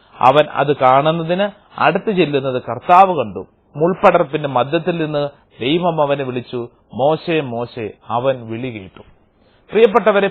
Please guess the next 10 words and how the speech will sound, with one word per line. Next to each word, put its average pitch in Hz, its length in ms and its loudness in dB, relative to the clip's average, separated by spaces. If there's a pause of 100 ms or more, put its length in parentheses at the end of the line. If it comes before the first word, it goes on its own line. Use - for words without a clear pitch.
പിന്നീടുള്ളത് 202 720 -2
നമുക്കൊക്കെ 143 500 -10
അറിയാം. 113 340 -4 (540)
മോശ 147 340 2 (600)
ഇസ്രായേൽക്കാരുടെ 160 960 4
നേതാവായി 131 840 0 (280)
ഈജിപ്തിൽ 147 840 -6
തന്നെ 127 240 -8 (280)
തിരിച്ചെത്തുന്നത്. 117 720 -10 (420)
പ്രിയപ്പെട്ടവരെ, 131 680 -2